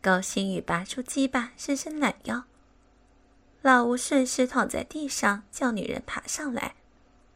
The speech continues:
女人用手扶着老吴那只鸡巴，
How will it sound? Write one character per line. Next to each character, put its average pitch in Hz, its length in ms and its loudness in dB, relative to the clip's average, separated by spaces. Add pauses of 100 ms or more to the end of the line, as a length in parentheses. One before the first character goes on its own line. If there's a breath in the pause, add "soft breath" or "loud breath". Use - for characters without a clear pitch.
(720)
女 240 120 4
人 220 240 0
用 254 200 2
手 208 340 2
扶 - 220 -8
着 190 180 0
老 - 240 2
吴 - 140 -8
那 202 160 -4
只 - 120 -4
鸡 226 300 -2
巴， 208 220 -8